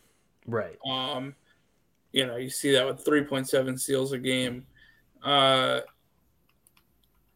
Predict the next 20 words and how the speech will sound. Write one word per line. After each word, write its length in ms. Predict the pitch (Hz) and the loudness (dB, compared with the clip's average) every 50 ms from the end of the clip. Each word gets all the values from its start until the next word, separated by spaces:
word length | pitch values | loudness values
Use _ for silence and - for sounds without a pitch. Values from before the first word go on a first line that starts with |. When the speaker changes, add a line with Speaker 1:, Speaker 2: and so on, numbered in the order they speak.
| _ _ - - - - - - | _ _ -14 -12 -12 -12 -4 2
Speaker 2:
it's 240 | - 170 160 - - | 4 4 4 2 2
weird. 400 | 160 151 156 160 151 151 143 139 | 4 8 10 10 12 12 10 8
This 160 | 139 139 - | 6 0 -2
class 320 | - - 160 151 147 143 147 | 2 4 6 6 6 6 2
is 140 | 147 135 123 | -4 -4 -4
weird 420 | 120 131 135 131 131 131 135 - - _ _ _ _ _ _ _ _ _ _ _ _ _ _ _ _ _ _ | -2 0 2 2 2 0 -2 -4 -10 _ _ _ _ _ _ _ _ _ _ _ _ _ _ _ _ _ _
because 640 | - 143 143 156 151 143 139 135 131 131 - - - - _ _ _ - | -2 2 6 8 8 8 8 6 4 -2 -4 -8 -10 -14 _ _ _ -6
there's 200 | - 160 165 156 | -2 2 6 8
a 60 | 160 | 10
lot 360 | 151 143 143 143 139 131 131 139 | 10 10 10 10 8 8 6 4
of 80 | 135 | 4
guys 340 | 135 135 131 131 131 131 131 | 4 4 4 4 2 2 0
that 120 | - 139 131 | 0 0 0
are 80 | 131 | 0
just 200 | 139 139 131 - | -2 -4 -4 -2
so 220 | - 143 135 135 135 | 0 0 0 2 0
unknowns 460 | 131 131 131 127 127 131 139 143 147 | 0 0 0 -2 -2 -2 -2 2 2
right 140 | 147 147 147 | 2 4 4
now. 260 | 151 151 160 165 - - _ _ _ _ _ _ _ - | 2 2 0 -2 -4 -10 _ _ _ _ _ _ _ -8
Speaker 1:
Mm-hmm. 260 | 113 104 95 101 98 | -8 -6 -6 -6 -10